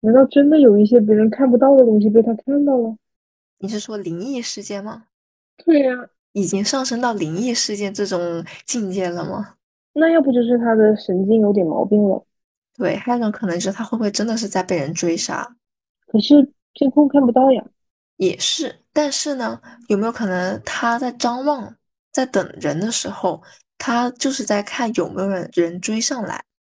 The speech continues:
Speaker 1: 嗯，也不排除这种可能性。
Speaker 2: 嗯，那很显然，在监控里面消失的 Adams，下一次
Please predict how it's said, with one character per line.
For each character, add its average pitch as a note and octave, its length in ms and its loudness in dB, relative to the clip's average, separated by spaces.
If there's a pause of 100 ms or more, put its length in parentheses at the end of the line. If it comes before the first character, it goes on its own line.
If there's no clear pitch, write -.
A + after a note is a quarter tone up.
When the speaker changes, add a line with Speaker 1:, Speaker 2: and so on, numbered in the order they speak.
(260)
Speaker 1:
嗯， G3+ 560 -2 (720)
也 F#3 140 6
不 G#3+ 140 4
排 G3 180 2
除 G3 160 2
这 G#3 80 2
种 G3 100 4
可 F#3+ 140 -2
能 E3 180 -6
性。 G3 260 -2 (600)
Speaker 2:
嗯， E3+ 340 0 (320)
那 C4+ 120 0
很 A3+ 240 0
显 G3+ 300 -4
然， D3 300 -10
在 A3+ 200 -8
监 A#3 220 -6
控 D4+ 180 -4
里 G#3+ 60 -6
面 F3 140 -4
消 A3 240 -4
失 - 180 -6
的 G#3+ 100 -4
Adams， F3+ 460 -6 (100)
下 C4 360 -6
一 E3 140 -6
次 - 380 -8